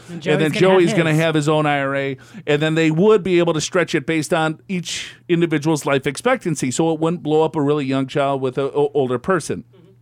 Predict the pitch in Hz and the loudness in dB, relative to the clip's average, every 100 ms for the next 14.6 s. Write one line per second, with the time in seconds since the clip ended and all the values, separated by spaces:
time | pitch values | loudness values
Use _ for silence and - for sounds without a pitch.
0 | _ _ - - 160 170 - 147 240 285 | _ _ -10 0 0 0 -2 -4 0 2
1 | 214 165 180 165 175 175 165 147 165 165 | 2 0 -2 0 2 2 2 2 2 0
2 | 123 - - - - 151 175 143 151 - | -2 -10 -20 -20 -6 -2 0 0 -2 0
3 | 196 180 175 165 165 165 131 143 143 131 | 0 2 2 2 2 0 -2 0 0 2
4 | 156 185 156 117 120 - - - - 160 | 2 2 0 -2 -4 -14 -20 -8 -2 0
5 | 151 165 - 202 254 247 175 160 139 117 | 0 -2 0 2 4 2 0 0 -2 0
6 | 139 135 143 143 143 135 131 165 175 147 | 0 0 0 -2 -2 -4 -2 0 0 0
7 | 123 143 120 110 113 92 78 - - - | -2 -2 -2 -2 -6 -8 -10 -16 -20 -2
8 | 185 175 175 208 190 196 175 170 175 - | 2 2 2 0 2 0 0 -2 -6 -4
9 | 180 175 147 165 170 - 247 - 151 131 | 0 0 0 0 0 0 -2 0 0 0
10 | 127 - 160 165 160 143 - 202 214 165 | -2 -2 0 0 0 -2 -4 -2 0 0
11 | 143 127 - 196 160 135 156 147 135 123 | -2 -4 -2 0 0 0 0 0 -2 -2
12 | 185 185 165 156 147 135 135 135 131 117 | 0 0 0 0 0 0 2 0 -2 -6
13 | 123 196 226 202 175 180 170 170 143 127 | -4 -4 -2 -2 0 -2 -2 -2 -4 0
14 | 156 147 127 131 131 | 0 0 0 -2 -2